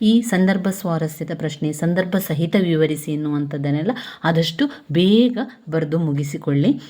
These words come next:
ಸಂದರ್ಭ ಸ್ವಾರಸ್ಯದ ಪ್ರಶ್ನೆಗಳನ್ನು ನೀವು ಪ್ರಶ್ನೆ ಪತ್-, ಆ, ಟೆಕ್ಸ್ಟ್ ಬುಕ್ಕಲ್ಲಿ, ಅವರು ಕೊಟ್ಟಿರುವಂಥ ಟೆಕ್ಸ್ಟ್ ಬುಕ್ಕಲ್ಲಿರುವಂತಹ ಪ್ರಶ್ನೆಗಳನ್ನೇ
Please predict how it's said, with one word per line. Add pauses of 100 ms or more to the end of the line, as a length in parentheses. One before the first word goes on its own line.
(200)
ಸಂದರ್ಭ
ಸ್ವಾರಸ್ಯದ
ಪ್ರಶ್ನೆಗಳನ್ನು
ನೀವು
ಪ್ರಶ್ನೆ
ಪತ್-,
ಆ, (500)
ಟೆಕ್ಸ್ಟ್
ಬುಕ್ಕಲ್ಲಿ,
ಅವರು
ಕೊಟ್ಟಿರುವಂಥ (120)
ಟೆಕ್ಸ್ಟ್
ಬುಕ್ಕಲ್ಲಿರುವಂತಹ
ಪ್ರಶ್ನೆಗಳನ್ನೇ